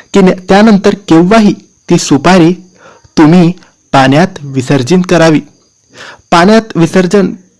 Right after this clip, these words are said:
करता येणे शक्य नसेल, तर तुळशीच्या मातीत ती गाडून द्यावी.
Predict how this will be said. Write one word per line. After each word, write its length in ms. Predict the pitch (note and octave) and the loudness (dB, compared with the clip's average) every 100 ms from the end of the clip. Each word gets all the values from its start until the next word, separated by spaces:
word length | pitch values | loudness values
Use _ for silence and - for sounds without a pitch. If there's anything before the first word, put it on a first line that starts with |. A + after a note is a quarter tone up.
| - | -4
करता 320 | D3+ D#3 F#3 | -4 0 0
येणे 300 | F3 D3+ F3 | 2 2 0
शक्य 400 | - G#3+ G#3 B3 | -2 -6 -2 0
नसेल, 380 | F#3+ - C3 - _ _ _ | 0 -2 -8 -8 _ _ _
तर 220 | F#3 E3 F3+ F3+ | 0 2 0 0
तुळशीच्या 520 | E3+ E3 - A3 F3+ | 2 2 0 -2 0
मातीत 480 | F#3 C#3 C#3 C#3 G3+ - - _ - | 0 2 0 0 -2 -4 -20 _ -4
ती 60 | F3+ | -2
गाडून 420 | C#3 C3+ D#3+ F#3 | 2 2 2 2
द्यावी. 280 | C#3 B2 | 2 0